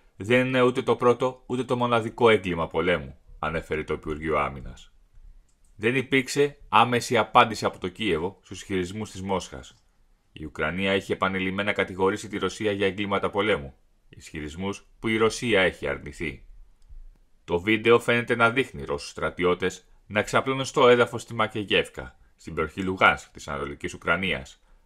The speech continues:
αφού παραδόθηκαν σε ένοπλους άνδρες με κίτρινες ταινίες στα χέρια.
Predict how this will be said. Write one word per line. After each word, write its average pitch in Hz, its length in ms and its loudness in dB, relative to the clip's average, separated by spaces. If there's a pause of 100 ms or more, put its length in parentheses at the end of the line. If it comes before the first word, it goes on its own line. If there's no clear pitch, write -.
αφού - 300 -14
παραδόθηκαν 101 760 2 (120)
σε - 200 -4
ένοπλους 131 420 -2
άνδρες 95 480 2
με 87 140 -6
κίτρινες 92 460 -6
ταινίες 90 360 -6
στα - 120 -10
χέρια. 67 520 -6